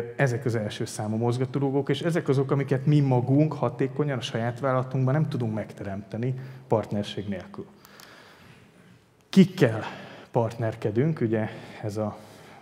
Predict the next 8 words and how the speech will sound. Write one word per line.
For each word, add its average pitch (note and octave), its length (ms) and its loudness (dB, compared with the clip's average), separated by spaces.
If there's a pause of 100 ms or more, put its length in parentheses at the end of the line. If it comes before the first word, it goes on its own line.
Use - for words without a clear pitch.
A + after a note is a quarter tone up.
(120)
következő G#2 520 -6
kérdés. D#3+ 520 0 (440)
Logikusnak F3 580 4
tűnik C3+ 240 2
persze C#3 300 6
az, C3+ 140 2
hogy C3 140 4
a, C3 100 6